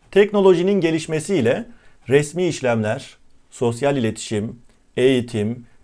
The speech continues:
üretim gibi alanlarda bilgi teknolojilerini uygun ve doğru kullanma becerisine sahip kişilere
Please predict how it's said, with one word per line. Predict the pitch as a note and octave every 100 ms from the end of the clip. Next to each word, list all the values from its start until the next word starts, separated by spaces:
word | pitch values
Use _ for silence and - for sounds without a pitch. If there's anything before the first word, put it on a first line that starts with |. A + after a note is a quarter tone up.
| -
üretim | D#3+ E3+ F3 G#3+
gibi | D#3 B2+
alanlarda | B2+ A#2 A#2 A2+ G#2 G#2 D#3+ G#3+ A3+ - - -
bilgi | A#2+ D#3 D#3 G3+
teknolojilerini | G3+ D3 D3+ C#3 C3+ A#2+ B2 B2+ C3+ A#2+ - - _ -
uygun | D3 D#3 B2+ F#3 G3+ E3+
ve | A#2 C3+
doğru | C3 C#3 D3+ F#3
kullanma | - D3 D3 D3 F3 C#3+
becerisine | B2 C3 B2 A#2 B2 A2+
sahip | - B2+ B2+ A#2+ F3
kişilere | - A2+ B2 G#2 A2 G#3 B3+